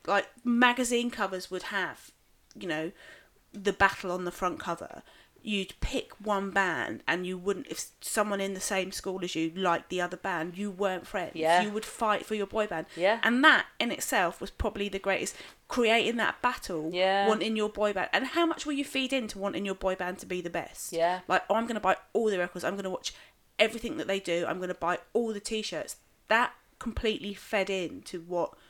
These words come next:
Speaker 1: Lou needed, and it probably made them more money having that. So as much as
Speaker 2: Yes.
Speaker 1: Backstreet Boys hated it, it probably prolonged them for, for
Speaker 2: Yeah, yeah,
Speaker 1: a,
Speaker 2: it's true.
Speaker 1: a length of time.
Speaker 2: Yeah, it probably
Speaker 1: Because
Speaker 2: did.
Speaker 1: when they were, and we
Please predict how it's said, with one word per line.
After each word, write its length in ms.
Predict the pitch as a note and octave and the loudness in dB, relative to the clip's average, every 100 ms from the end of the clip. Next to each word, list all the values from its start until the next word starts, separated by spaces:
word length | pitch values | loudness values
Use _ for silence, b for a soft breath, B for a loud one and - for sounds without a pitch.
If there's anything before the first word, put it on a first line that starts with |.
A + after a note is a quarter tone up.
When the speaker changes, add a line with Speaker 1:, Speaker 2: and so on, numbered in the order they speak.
| b _ | b _
Speaker 1:
Lou 300 | - F#3+ F3+ | -4 0 0
needed, 380 | F#3 F3+ D#3+ D#3+ | 0 -2 -2 -4
and 120 | - D#3+ | -4 -6
it 160 | - | -4
probably 240 | G#3+ F3+ F#3 | -4 -2 -2
made 260 | F#3 E3+ | -2 -2
them 120 | F3 | -4
more 200 | F3+ F3 | -4 -4
money 240 | F3 E3+ E3 | -2 -2 -2
having 480 | - G3 F#3 E3+ E3+ | 0 -2 0 -2 -2
that. 180 | D#3 B B B | -6 B B B
So 140 | - | -4
as 80 | G#3+ | 0
much 220 | B3 A#3+ | 2 4
as 120 | E3 | 6
Speaker 2:
Yes. 220 | D#3 A#3+ - | 4 4 4
Speaker 1:
Backstreet 460 | A3+ - A#3+ F3+ | 4 4 -4 -4
Boys 260 | G#3+ G#3 G3+ | 0 0 0
hated 460 | - D4 C#4+ - | 0 0 0 -2
it, 280 | F3 E3+ G#3 b b b | -2 0 -2 b b b
it 140 | - - | -6 -2
probably 240 | A3+ A3 | -2 -2
prolonged 460 | A3 A3 G3+ G3 F#3 | -4 0 0 0 -4
them 120 | F3+ | -10
for, 280 | - F#3 F#3 _ _ | -10 -10 -10 _ _
for 180 | - F3+ | -6 2
Speaker 2:
Yeah, 160 | B3 D4+ | 6 8
yeah, 160 | C#4+ | 8
Speaker 1:
a, 60 | C#4+ | 6
Speaker 2:
it's 180 | - - | 2 4
true. 140 | C4 | 4
Speaker 1:
a 60 | - | 6
length 340 | G3+ F3+ - | 6 4 0
of 80 | F3+ | -10
time. 240 | - F3 | 0 4
Speaker 2:
Yeah, 160 | C#4+ F4 | 10 10
it 80 | - | 10
probably 220 | C4 B3 | 8 8
Speaker 1:
Because 280 | G#3 G3 F#4+ | 10 10 8
Speaker 2:
did. 220 | F4+ - B B B _ _ _ _ - - _ _ | 4 0 B B B _ _ _ _ -20 -20 _ _
Speaker 1:
when 480 | A3 G3+ G3+ G3+ - - - _ - | 4 6 6 -4 -8 -14 -20 _ -2
they 220 | F#3 G3 | 4 6
were, 100 | G3 | 6
and 220 | - G3+ | 4 2
we 140 | G#3 | 0